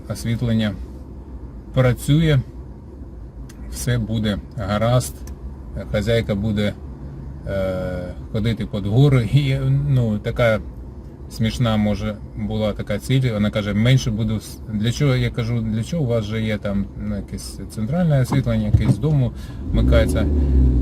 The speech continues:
не тільки ж на цій фермі». Вона каже: «Менше буду вступати у собаче лайно, так, бо ці цуцики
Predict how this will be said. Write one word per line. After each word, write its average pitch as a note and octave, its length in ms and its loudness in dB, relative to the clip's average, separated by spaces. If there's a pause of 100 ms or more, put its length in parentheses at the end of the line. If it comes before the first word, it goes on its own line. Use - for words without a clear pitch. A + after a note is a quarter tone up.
(200)
не G#2+ 140 4
тільки B2+ 320 4
ж A#2 140 6
на G#2+ 260 8 (640)
цій G#2 240 4 (100)
фермі». G2+ 320 2 (400)
Вона A#2 200 6
каже: - 360 8
«Менше - 260 10
буду C3 240 10
вступати - 480 8
у - 380 8
собаче - 520 6 (100)
лайно, - 440 6 (160)
так, - 240 6
бо A2 160 4 (680)
ці - 220 8 (840)
цуцики C3+ 500 8